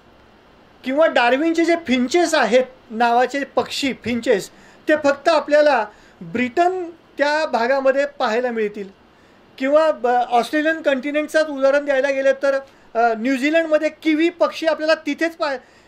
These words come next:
याच्यामुळं भौगोलिक isolation, geographical isolation झालं, अ, आणि त्यामुळं ते प्राणी इतर खंडांवरती राहायला जाऊ शकले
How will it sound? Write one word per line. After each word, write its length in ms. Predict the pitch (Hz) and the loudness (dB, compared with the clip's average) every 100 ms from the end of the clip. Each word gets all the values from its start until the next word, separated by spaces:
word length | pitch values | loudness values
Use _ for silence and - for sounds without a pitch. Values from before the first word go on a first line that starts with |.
| - | -6
याच्यामुळं 420 | 240 262 320 330 320 180 | -4 -2 -2 0 -2 -8
भौगोलिक 640 | 190 208 247 285 339 403 | -2 2 2 2 2 2
isolation, 580 | 349 285 277 311 277 302 | 2 -2 -2 -6 -4 -6
geographical 800 | 208 240 320 330 302 - 294 330 | -6 -2 -2 0 -2 -4 0 0
isolation 640 | 262 233 294 302 285 349 | 0 -2 -2 -2 -2 -4
झालं, 300 | 302 240 196 156 _ _ _ _ _ _ _ _ _ - | -2 0 0 -6 _ _ _ _ _ _ _ _ _ -6
अ, 280 | 220 220 214 - | 0 0 0 -4
आणि 180 | 226 277 | -4 -4
त्यामुळं 600 | 302 294 294 359 339 269 254 - _ - | 0 0 0 2 2 2 0 -4 _ -2
ते 140 | 381 | 0
प्राणी 360 | 381 330 294 339 | 0 -4 -2 -6
इतर 480 | 269 240 240 359 427 | -6 -10 -2 0 0
खंडांवरती 840 | 277 294 302 330 330 311 311 339 349 | -2 0 2 2 2 0 2 0 0
राहायला 580 | 330 233 240 214 262 302 | -4 -2 0 2 2 2
जाऊ 300 | 240 240 262 | 2 0 -2
शकले 440 | 254 202 226 277 | -6 -4 0 0